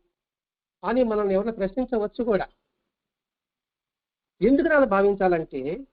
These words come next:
మాస్టర్ గారు పంతొమ్మిది వందల అరవై నాలుగో సంవత్సరం ఆగస్టు నెల పంతొమ్మిదవ తారీఖున జిల్లేలమూడి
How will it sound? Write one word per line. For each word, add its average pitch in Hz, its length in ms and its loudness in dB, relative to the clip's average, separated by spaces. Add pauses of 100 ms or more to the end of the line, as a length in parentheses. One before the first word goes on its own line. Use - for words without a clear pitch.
(960)
మాస్టర్ 226 460 0
గారు 175 240 4 (520)
పంతొమ్మిది 240 420 0
వందల 214 140 4
అరవై 185 280 2
నాలుగో 190 360 4
సంవత్సరం 160 480 -6 (760)
ఆగస్టు 196 480 0
నెల 160 200 2 (640)
పంతొమ్మిదవ 208 520 4
తారీఖున 160 460 -4 (1700)
జిల్లేలమూడి 220 680 4